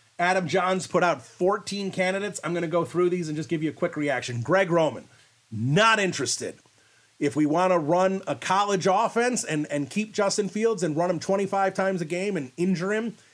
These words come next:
and shorten his career, let's get Greg Roman. His passing attack is, is, is inadequate. Not interested.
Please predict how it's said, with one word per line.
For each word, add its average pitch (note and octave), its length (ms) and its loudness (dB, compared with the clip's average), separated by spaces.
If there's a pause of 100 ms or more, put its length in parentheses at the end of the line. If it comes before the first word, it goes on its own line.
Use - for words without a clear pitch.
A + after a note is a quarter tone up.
(100)
and C3 120 -4
shorten F#3+ 380 0
his F#3 140 -2
career, F#3 500 -2 (160)
let's - 260 0
get D3+ 220 0
Greg C#3 260 0
Roman. G#2+ 300 -6 (180)
His F#3 200 2
passing F#3 480 -2
attack C3 360 -2
is, G2+ 280 -8
is, G#2 360 -10
is G#2 280 -18
inadequate. G#3 680 0 (340)
Not E3 320 2
interested. B2 480 -8